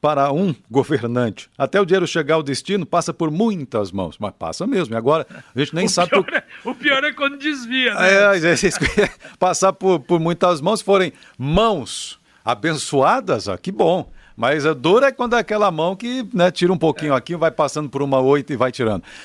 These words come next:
Speaker 1: É, e agora, ainda mais com as emendas do relator e orçamento secreto, a gente não sabe nem por quais mãos passa. Pior é
Speaker 2: Exato.
Speaker 1: isso.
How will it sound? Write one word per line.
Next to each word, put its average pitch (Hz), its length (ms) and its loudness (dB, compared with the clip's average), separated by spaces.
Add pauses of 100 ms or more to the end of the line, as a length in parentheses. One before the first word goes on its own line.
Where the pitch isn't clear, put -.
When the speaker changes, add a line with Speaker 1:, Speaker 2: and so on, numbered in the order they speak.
(180)
Speaker 1:
É, 139 540 4
e 151 80 -2
agora, 160 340 0
ainda 156 180 0
mais 139 260 0
com - 80 -2
as 123 140 2
emendas 123 340 0
do 117 80 -2
relator 123 520 0
e 120 40 2
orçamento 120 400 0
secreto, 175 440 0
a 214 40 2
gente 185 100 -2
não 247 80 0
sabe 214 260 0
nem 233 140 0
por 240 280 -2
quais 240 300 2
mãos 214 240 -4
passa. 156 420 -2 (280)
Pior 143 220 2
é 214 80 -4
Speaker 2:
Exato. 156 160 -2
Speaker 1:
isso. - 120 -18